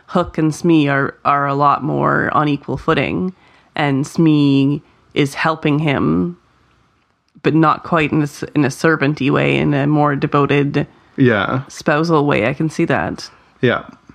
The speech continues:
Speaker 2: So then the question is, do we want to, to, do we want to be happy with that, or do we want to, uh, criticize the fact that it has to be left as subtext?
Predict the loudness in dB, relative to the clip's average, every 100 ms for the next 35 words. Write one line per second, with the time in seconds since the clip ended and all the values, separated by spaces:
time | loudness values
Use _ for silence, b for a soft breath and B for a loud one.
0 | B B B B 0 2 2 2 0 0
1 | 0 2 4 2 -2 -8 _ _ _ _
2 | _ _ _ _ 0 2 4 4 2 0
3 | -2 -4 -2 -2 -6 -4 0 2 2 0
4 | -4 _ _ _ _ _ _ _ _ _
5 | 0 2 2 0 -2 -6 -4 -4 -2 -2
6 | 0 -2 0 -2 -2 -6 -12 0 2 4
7 | 4 4 2 -2 -2 0 2 0 -4 -4
8 | -2 0 -2 -6 -12 b b b b b
9 | _ _ _ _ _ _ _ _ _ _
10 | _ -6 -2 -2 0 0 0 -2 -4 -4
11 | -4 -2 -2 0 -2 -4 -4 -2 -2 -4
12 | -8 -8 -4 -4 -6 -12 -12 -18 -20